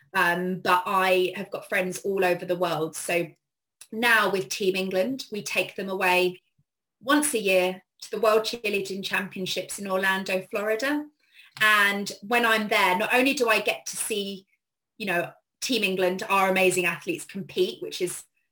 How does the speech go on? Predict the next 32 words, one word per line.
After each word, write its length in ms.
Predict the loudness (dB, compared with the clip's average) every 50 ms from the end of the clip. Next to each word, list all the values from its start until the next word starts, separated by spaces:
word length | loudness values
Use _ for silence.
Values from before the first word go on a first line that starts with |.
| _ _ _
an 100 | -4 0
amazing 440 | 2 4 4 4 4 2 0 -2 -6
feeling 440 | -4 -2 0 0 0 0 -2 -4 -4
to 180 | -6 -6 -6 -2
watch, 640 | 0 0 0 0 -2 -4 -8 -10 -10 -10 -10 -12 _ _ _ _ _ _ _ _ -18
but 480 | -6 -2 2 2 4 4 4 4 4
I 100 | 2 0
also 360 | 0 0 -2 -2 0 2 2 2
get 240 | 2 0 -2 -4
to 100 | -8 -10
see 240 | -8 -4 -4 -4 -2
all 140 | -2 -2 -2
my 100 | -2 -4
friends 460 | -4 -2 -2 -2 -2 -2 -4 -8 -10
that 140 | -8 -6 -4
I've 120 | -4 -4
grown 240 | -2 -2 -2 -2 -2
up 120 | -4 -6 -6
with 260 | -8 -8 -8 -10 -12 _ -20 -20 -20 -20 _ _ _
all 200 | 0 2 4 4
o-, 120 | 4 4
from 240 | 2 2 0 0 2
all 180 | 4 4 4 6
over 140 | 4 2 0
the 120 | -2 0
world 460 | 2 2 2 4 4 2 2 0 -2 -6
come 260 | -8 -6 -6 -6 -6
to 340 | -2 0 2 2 2 0 -2 -8 _ _ _ _ _ _
the 60 | -8 -6
cheerleading 600 | -2 2 2 2 4 4 2 2 2 0 0 0
mecca, 560 | -2 -2 -2 -4 -4 -4 -4 -4 -4 -6 -10 _ _ _ _ _ _ _ _ _ -8 -4
um, 680 | -2 0 0 0 0 0 -2 -4 -6 -6 -8 -8 -10